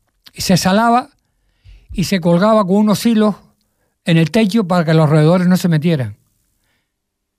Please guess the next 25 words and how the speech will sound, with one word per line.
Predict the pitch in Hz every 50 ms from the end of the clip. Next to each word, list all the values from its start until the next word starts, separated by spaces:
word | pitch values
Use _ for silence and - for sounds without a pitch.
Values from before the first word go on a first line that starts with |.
| _ _
También | - 160 156 165 190 196
se | - -
usaba | 208 190 - 208 214 214 220 190
para | 190 175 156
secar | - - 170 - 180 190 185
el | 175 156
queso, | - 208 185 - - - 104 - _ _ _ _ _ _ _ _ _ _ _ _ _ _ _ _ - - - _ - - - -
para | - 165 156 165 165
guardar | 151 160 160 156 165 202 208
los | 190 180 170 156
enseres | 156 143 - 214 220 226 214 196
de | 214 214
labranza, | 208 208 208 226 240 226 202 - 190 196 233 - _ _ _ _ _ _ _ _ _ _ _ _ _ _
y | - 185 156
también | 180 165 160 175 196 190
para | - 196 180 156
socarse | 117 175 151 - 185 - - 165
cuando | 131 151 147 143 135
había | 147 170 170 170
calor | 165 170 175 190 208 226 240 392 - _ _
o | _ 180 175 165
llovía, | 160 156 147 151 175 180 175
lo | 175 165
que | 160 -
sea, | - 190 190 196